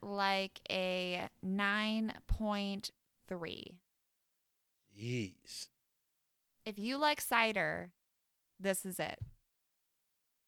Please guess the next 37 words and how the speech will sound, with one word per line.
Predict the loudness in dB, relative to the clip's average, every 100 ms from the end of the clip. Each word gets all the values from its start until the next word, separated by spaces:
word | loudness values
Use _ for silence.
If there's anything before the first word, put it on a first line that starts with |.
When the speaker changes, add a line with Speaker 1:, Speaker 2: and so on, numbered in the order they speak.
| _ _ _ 0
Speaker 2:
Mine's | 6 6 6 6 8 8 6
really | 6 8 10
good, | 8 10
too. | 8 8 2 _ _ _ _ _ _ _ _ _ _ _ _ _ _ _ _ _ _ -2
I | 0
do | 6 10
like | 10 8
it | 4 -2 -6
a | 0
little | 8 10 12
better | 12 12
than | 12
what | 10
I | 8
drank | 8 6
last | 6 6
week. | 6 2 -2 _ _ _ -2
I'm | 4
gonna | 6 8
give | 8
it | 8
a | 6 4
seven | 0 6 8 8 6 4 4 4 2
seven. | -2 -6 0 4 4 4 4 2 -2 _ _ _ _ 10
I |
don't | 12 12
know | 10 8
how | 8
many | 10 10
of | 10
these | 10 10 8
I | 6 6
could | 4 0 2
drink | 4 6 6 6 4 2
in |
a | 0
row. | 4 4 2